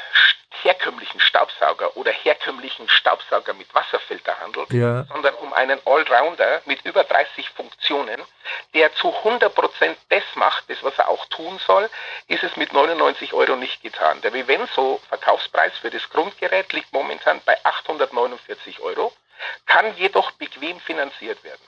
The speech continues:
Speaker 2: Ja.
Speaker 1: Äh, heißt aber, ich habe keine Ausgaben mehr für Filterbeutel, Motorfilter, für hepa-Filter und ein ri-, ein, ein, einen geringeren Stromverbrauch. Und was man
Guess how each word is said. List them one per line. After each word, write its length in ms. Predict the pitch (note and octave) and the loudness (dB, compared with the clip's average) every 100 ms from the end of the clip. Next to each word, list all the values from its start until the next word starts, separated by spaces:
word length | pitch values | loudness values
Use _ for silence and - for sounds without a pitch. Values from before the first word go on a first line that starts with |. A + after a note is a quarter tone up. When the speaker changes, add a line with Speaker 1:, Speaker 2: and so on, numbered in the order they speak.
| _ | _
Speaker 2:
Ja. 380 | A#2 A2 G#2 B2+ _ - | 0 2 2 -2 _ -6
Speaker 1:
Äh, 200 | C3 B2 | -4 0
heißt 360 | - - - | 2 2 2
aber, 360 | - C3+ D3+ D#3+ | 2 2 2 0
ich 120 | - | -2
habe 140 | F3 - | -2 0
keine 360 | - G#3 E3 | 0 2 2
Ausgaben 500 | E3+ - - C#3+ C3+ | 0 0 0 0 -2
mehr 160 | C#3 D#3 | -2 -2
für 160 | - C#3+ | -2 -2
Filterbeutel, 760 | F3+ F3+ F3+ - D#3+ D#3 D#3 | -2 2 0 4 4 4 0
Motorfilter, 760 | C#3+ C3+ - D3 - D#3 - C3 | 0 -4 2 2 2 -6 -4 -6
für 300 | - C3 A2 - _ - | -2 -2 -2 -4 _ -6
hepa-Filter 800 | G3 - - - A2+ A2 D#3+ G3+ _ - - - - | -2 4 4 4 -4 -2 -2 -2 _ -8 -6 -6 -2
und 280 | G#3 A3 - - | 0 0 -2 0
ein 100 | D#3+ | 2
ri-, 220 | F3 F#3 | 0 0
ein, 260 | E3+ D#3 D3+ _ | -2 -2 -12 _
ein, 180 | D3 D3 C#3 | -6 -6 -2
einen 380 | C#3+ C#3+ B2+ A#2 | -2 -2 -12 -6
geringeren 400 | D#3+ F3 F#3+ D#3+ | -2 0 2 2
Stromverbrauch. 920 | - D#3+ D3 E3+ F3+ F3 E3+ B3+ - - _ _ _ - | 2 2 -2 0 2 4 4 2 0 -12 _ _ _ 0
Und 260 | A#3+ C#4+ - - - | 0 0 -6 -8 2
was 180 | D3 - | 2 4
man 140 | D3 | 2